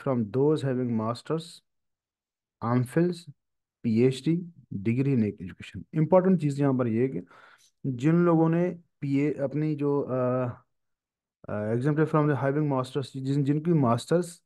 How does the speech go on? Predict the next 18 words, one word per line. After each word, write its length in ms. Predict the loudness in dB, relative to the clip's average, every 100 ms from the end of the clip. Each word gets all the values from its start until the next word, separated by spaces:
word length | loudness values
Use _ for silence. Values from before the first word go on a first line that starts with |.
| _ _ _ _ -6
या 160 | -4 -2
पीएचडी, 920 | -2 2 2 2 0 0 0 -2 -8 -14 -6
अ, 40 | -2 0 0
एम, 220 | 0 -2 -2 -2
या 160 | 0
एमफिल 420 | 2 0 0 0 0
या 100 | 0
पीएचडी 640 | 0 0 0 -2 -4 -6 _ _ _ _ 0
एजुकेशन 520 | 0 2 0 2 0
में 100 | 2
हो, 320 | 2 0 -4 -18 -20 _ _
तो 80 | -6
वो 200 | -2 -2
बीएड 500 | 0 0 2 2 2
और 160 | 0 0
एमएड 280 | 0 0 0
ऑनर 220 | -2 -4
से 260 | -6 -8